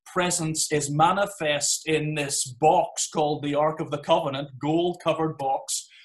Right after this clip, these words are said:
Within the Ark of the Covenant are the Ten Commandments, which are really basically to teach Israel that Israel are to be led and ruled by the word of God. And then as they approach him in this tabernacle setting,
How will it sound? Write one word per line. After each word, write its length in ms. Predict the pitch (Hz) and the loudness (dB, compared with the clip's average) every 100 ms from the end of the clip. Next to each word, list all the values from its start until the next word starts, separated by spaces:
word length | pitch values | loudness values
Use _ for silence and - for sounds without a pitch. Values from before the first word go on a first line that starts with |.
| _ 165 | _ -4
Within 320 | 143 170 196 | 0 0 2
the 120 | 175 | 2
Ark 240 | 156 160 | 4 2
of 140 | 170 156 | 0 -4
the 80 | 160 | -2
Covenant 560 | 156 143 147 147 156 151 | 2 4 2 -2 -2 4
are 100 | 147 | 4
the 80 | 143 | 2
Ten 380 | - 156 175 | -4 -4 -4
Commandments, 840 | 170 185 170 131 131 165 - - - _ _ _ _ | -4 0 2 2 -2 -6 -6 -8 -10 _ _ _ _
which 220 | 160 151 | -8 -2
are 100 | 156 | 0
really 180 | 151 185 | 0 0
basically 520 | 165 170 170 - - | 0 -2 -4 -8 -10
to 120 | 147 147 | -8 -8
teach 380 | - 226 - | -8 -8 -8
Israel 520 | 143 139 139 139 143 139 | -6 -6 -6 -2 -2 0
that 180 | 143 - - - _ _ - | -4 -4 -10 -14 _ _ -2
Israel 440 | 175 165 185 180 | 0 2 2 4
are 140 | 165 160 | 4 2
to 140 | 165 | 0
be 140 | 151 | -2
led 480 | 143 143 160 175 175 | 0 2 2 0 -2
and 220 | 151 151 131 | 0 0 -2
ruled 380 | 135 180 147 143 139 | 0 0 0 -2 0
by 160 | 143 | 0
the 200 | 143 139 131 | 0 -4 -2
word 380 | 147 147 151 | 0 2 2
of 140 | 147 - | 0 0
God. 380 | 151 151 143 - - _ _ _ _ _ _ - | 2 2 0 -4 -14 _ _ _ _ _ _ -2
And 160 | 165 156 | 0 2
then 160 | 151 | 2
as 120 | 151 | 0
they 140 | 151 147 | 0 0
approach 560 | 139 - 185 277 - | -2 -4 -4 -4 -4
him 200 | 170 147 | -4 -4
in 280 | 151 165 190 | -2 -4 -2
this 440 | 175 147 - - - | -4 -2 -4 -4 -6
tabernacle 680 | - 185 196 170 151 - 156 | 0 2 2 2 0 -2 -6
setting, 560 | - 107 - 147 135 | -4 -4 -4 -8 -10